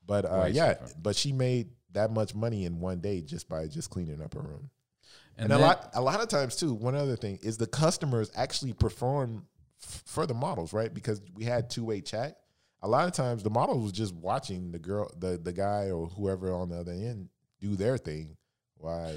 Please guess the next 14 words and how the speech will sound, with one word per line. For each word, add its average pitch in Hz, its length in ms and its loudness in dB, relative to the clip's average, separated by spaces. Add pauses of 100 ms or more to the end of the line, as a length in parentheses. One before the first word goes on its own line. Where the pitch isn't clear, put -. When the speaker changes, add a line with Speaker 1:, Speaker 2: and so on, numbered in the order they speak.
Speaker 1:
You 92 60 -8
Speaker 2:
So 95 120 4
Speaker 1:
know. 170 60 0
Speaker 2:
the 143 60 2
model 147 320 2
actually 131 300 -2
watches 104 420 -2
the, 90 340 -2
the 85 100 -6
guy? 92 420 -2
Speaker 1:
While 104 200 8
they're 117 160 4
getting 98 240 0
paid. 110 300 -2